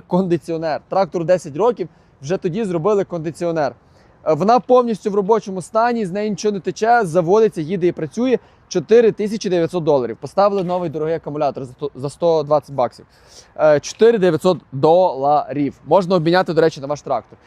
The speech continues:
Є ось такий сінтайчик двадцять третього року з редукторними вже мостами за чотири чотириста. Це також досить класна ціна, чотири чотириста,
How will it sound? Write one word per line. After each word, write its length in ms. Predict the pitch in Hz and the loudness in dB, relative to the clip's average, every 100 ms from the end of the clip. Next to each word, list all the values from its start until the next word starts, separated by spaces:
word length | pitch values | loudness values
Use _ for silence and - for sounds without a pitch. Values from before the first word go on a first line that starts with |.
| _ _ | _ _
Є 180 | 143 226 | 2 2
ось 120 | 240 | 2
такий 280 | 202 220 214 | 0 -6 -6
сінтайчик 600 | 196 190 190 175 165 202 - | -6 0 2 2 0 -6 -6
двадцять 400 | 147 202 220 208 | 2 2 2 0
третього 360 | 208 202 185 | -2 0 0
року 320 | 180 185 - 156 | 2 2 0 -4
з 80 | |
редукторними 640 | 165 214 165 190 208 196 190 | 2 2 2 0 -2 -2 -6
вже 180 | 165 196 | -8 -8
мостами 520 | 185 - 190 220 214 | -8 -2 -2 -2 -2
за 140 | 170 | -4
чотири 380 | - 185 220 208 | -6 2 4 4
чотириста. 580 | - - 190 147 - 101 _ _ | 0 0 0 0 -4 -18 _ _
Це 100 | - | -10
також 300 | 190 202 220 | -4 2 2
досить 280 | 151 196 165 | 2 -2 -2
класна 360 | - 190 175 165 | 0 0 0 -6
ціна, 340 | 170 196 240 | -6 -2 -2
чотири 380 | - 190 214 196 | -4 -2 2 2
чотириста, 640 | - - 247 226 - 226 | -2 2 2 2 0 -2